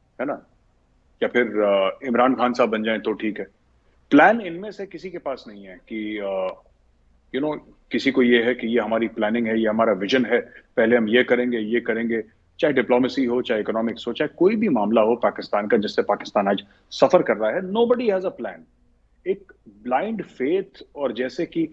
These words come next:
Pied Piper of Hamlin, हम एक बचपन में कहानी पढ़ते थे कि वो, अ, शायद जर्मनी की या कहीं की एक town थी, और वहां पे बड़े चूहे थे। अ, तो एक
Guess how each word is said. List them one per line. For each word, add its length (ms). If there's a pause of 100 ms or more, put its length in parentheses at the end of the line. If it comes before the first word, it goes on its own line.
(440)
Pied 260
Piper 340
of 40 (100)
Hamlin, 340
हम 140
एक 120
बचपन 300
में 120
कहानी 340
पढ़ते 320
थे 180
कि 140
वो, 300 (440)
अ, 140
शायद 400
जर्मनी 340
की 160
या 60
कहीं 200
की 100
एक 140
town 240
थी, 380 (340)
और 100
वहां 160
पे 100
बड़े 180 (100)
चूहे 280
थे। 180 (840)
अ, 300 (240)
तो 100
एक 240